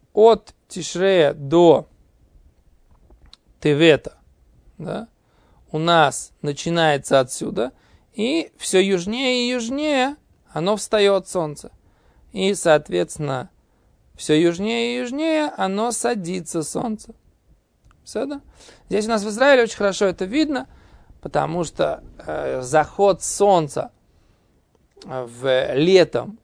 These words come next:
он происходит, э,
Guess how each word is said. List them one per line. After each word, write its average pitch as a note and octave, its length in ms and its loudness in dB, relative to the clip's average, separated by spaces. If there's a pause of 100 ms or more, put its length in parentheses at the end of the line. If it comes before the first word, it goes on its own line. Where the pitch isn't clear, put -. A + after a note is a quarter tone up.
(100)
он D#3 280 -4
происходит, C#3 1000 -2 (920)
э, A#2 920 -10